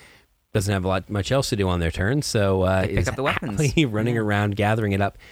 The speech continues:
Speaker 1: and then bringing it back over to the, to the player who had dropped it, um, who then at some point can switch back,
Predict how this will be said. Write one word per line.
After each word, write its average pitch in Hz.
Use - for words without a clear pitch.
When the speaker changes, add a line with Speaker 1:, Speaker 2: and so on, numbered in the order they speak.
Speaker 1:
and 110
then 120
bringing 156
it 101
back 107
over 147
to 107
the, 90
to 95
the 87
player 87
who 87
had 80
dropped 104
it, -
um, 90
who 127
then 135
at -
some 135
point -
can 117
switch -
back, -